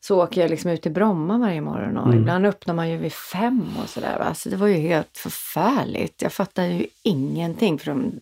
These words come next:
Speaker 1: men det var lite annorlunda att göra det. Och så under tiden som jag egentligen inte gjorde så mycket annat, utan jag,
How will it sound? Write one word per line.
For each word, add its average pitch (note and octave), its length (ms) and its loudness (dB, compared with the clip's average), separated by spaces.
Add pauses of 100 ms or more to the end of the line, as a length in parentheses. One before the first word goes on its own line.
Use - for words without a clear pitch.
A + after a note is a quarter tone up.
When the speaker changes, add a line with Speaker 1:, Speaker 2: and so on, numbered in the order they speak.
(760)
Speaker 1:
men C4+ 180 6
det D#4+ 60 0
var D4+ 140 2
lite D4 440 4
annorlunda G#3 500 4
att G3+ 60 6
göra F#3 200 4
det. E3 140 4
Och F3 120 2
så F#3 140 4 (340)
under E3+ 300 4
tiden D3+ 320 0
som D3 200 0
jag C#3 260 2 (480)
egentligen D3+ 420 0
inte C#3+ 220 -2
gjorde B2+ 320 0
så - 100 -2
mycket G#3 240 2
annat, - 360 -4
utan - 100 -4
jag, - 180 -2